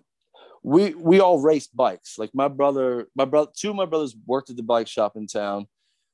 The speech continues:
but all three of them raced. And my oldest was, like, number three in New Jer-, like, he, my dad used to drive him around. He,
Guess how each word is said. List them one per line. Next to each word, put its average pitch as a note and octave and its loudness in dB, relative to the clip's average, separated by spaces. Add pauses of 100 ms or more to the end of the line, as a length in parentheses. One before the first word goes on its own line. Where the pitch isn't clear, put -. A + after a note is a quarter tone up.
(120)
but B2 2
all D#3 2
three E3 -2
of C3+ -6
them A#2+ -10
raced. C3+ -2
And A2+ -2
my A2+ -2 (100)
oldest C#3+ 0
was, A#2 -4
like, G#2+ 0
number C3 0
three B2+ 0
in A#2+ 0
New A2+ -2
Jer-, G#2+ -4
like, A#2 0
he, D3 2
my D3 2
dad D#3 2
used C#3 0
to B2+ -8
drive A#2+ 0
him A2+ -6
around. G2+ -8
He, A#2 -8